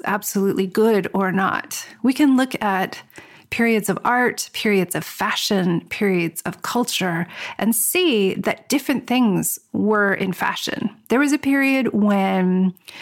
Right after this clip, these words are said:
Gothic novels were incredibly in fashion, and we would now find them probably campy and ridiculous. So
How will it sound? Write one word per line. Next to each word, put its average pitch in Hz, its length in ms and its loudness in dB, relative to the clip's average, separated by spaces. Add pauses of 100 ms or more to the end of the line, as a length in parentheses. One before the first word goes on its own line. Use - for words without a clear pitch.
(280)
Gothic 208 480 -2
novels 180 640 0
were 214 140 2
incredibly 320 640 2
in 180 140 0
fashion, 175 680 -2
and 233 140 4
we 277 100 4
would 277 120 2
now 214 200 2
find 196 300 -2
them 190 320 0
probably 294 440 0
campy 214 500 -2
and 190 100 -2
ridiculous. - 800 -4 (460)
So 233 600 0